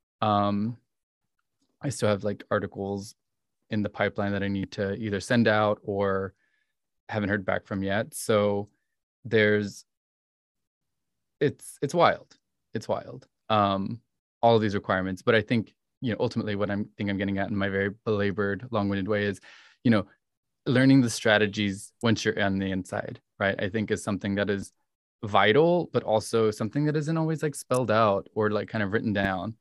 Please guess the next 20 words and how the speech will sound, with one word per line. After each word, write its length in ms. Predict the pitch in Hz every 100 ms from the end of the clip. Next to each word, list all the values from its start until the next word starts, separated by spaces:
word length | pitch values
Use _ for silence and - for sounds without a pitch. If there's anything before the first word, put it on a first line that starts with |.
| -
And 80 | 123
I 40 |
think 180 | 117 170
it's 200 | 170 - _ _
str-, 200 | - - 120 - -
you 100 | 135
know, 200 | 95 104
I 80 | -
think 300 | - 139 135 -
on 140 | 123
the 60 | 110
part 200 | - 104
of 40 |
the 40 | 101
institution, 360 | - 139 -
it's 120 | 104 110
strategic 400 | - 110 101 107
in 80 |
that 180 | 107 120
way, 280 | 95 -